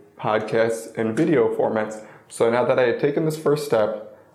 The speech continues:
gotten a little more comfortable with what I was doing, I could go to the next step, which is podcasts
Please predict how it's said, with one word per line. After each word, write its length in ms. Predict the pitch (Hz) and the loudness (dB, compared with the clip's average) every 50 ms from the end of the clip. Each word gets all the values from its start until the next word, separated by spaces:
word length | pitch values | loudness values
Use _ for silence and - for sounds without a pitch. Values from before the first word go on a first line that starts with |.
| _ - | _ -6
gotten 220 | - 127 107 101 110 | -2 -2 0 0 0
a 60 | 110 | 0
little 220 | 113 120 127 127 | 2 2 2 2
more 220 | 131 131 139 135 - | 2 0 0 0 -2
comfortable 460 | 110 113 113 - 120 113 117 117 110 | -2 -4 -2 -2 0 2 4 4 4
with 120 | 110 - | 2 0
what 120 | 113 113 110 | 0 0 2
I 60 | 113 | 2
was 180 | 117 120 117 - | 2 2 0 0
doing, 540 | 120 113 107 107 110 123 120 - - - - - - _ _ - | 0 2 2 4 2 2 0 -4 -8 -16 -20 -20 -20 _ _ -4
I 80 | - 117 | -4 -2
could 160 | 117 123 113 | 0 0 0
go 260 | 120 113 110 110 113 113 | 2 2 2 0 0 0
to 320 | - 117 117 113 117 120 | 2 2 4 4 4 2
the 140 | 113 117 117 | 2 0 0
next 260 | 127 131 131 123 - | 0 0 -2 -4 -6
step, 380 | - - - - - - - - - - _ _ _ _ _ _ _ _ _ _ _ _ _ _ _ | -6 -4 -2 -2 -2 -4 -8 -14 -18 -20 _ _ _ _ _ _ _ _ _ _ _ _ _ _ _
which 140 | - - - | -20 -14 -10
is 400 | - - 107 117 135 135 - - - - - _ _ _ _ _ - _ _ - | -6 -4 -4 -4 -4 -6 -8 -12 -18 -20 -20 _ _ _ _ _ -20 _ _ -12
podcasts 1000 | - 123 117 113 113 - - - - - - - - - - - - - - - | -6 -4 -4 -2 -4 -4 -2 0 0 0 0 0 -2 -4 -8 -14 -18 -20 -20 -20